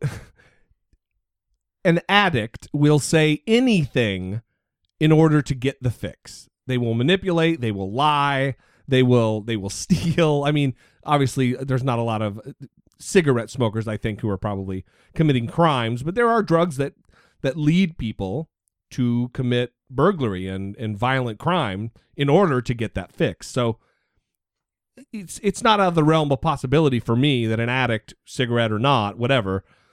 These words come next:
is going to convince themselves that, "I really need this because it's,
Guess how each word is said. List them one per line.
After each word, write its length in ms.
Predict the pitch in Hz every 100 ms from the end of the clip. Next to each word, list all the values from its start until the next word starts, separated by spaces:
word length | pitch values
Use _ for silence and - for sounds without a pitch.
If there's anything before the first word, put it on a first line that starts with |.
| _ -
is 160 | 147
going 260 | 127 143 135
to 120 | 135
convince 540 | - 131 135 165 -
themselves 920 | - 120 107 117 98 90 92 98 - _ _ _ _ _ -
that, 300 | 127 117 - -
"I 140 | 117
really 340 | 117 127 127 110
need 220 | 139 147
this 180 | 110 -
because 300 | 113 113 104
it's, 160 | -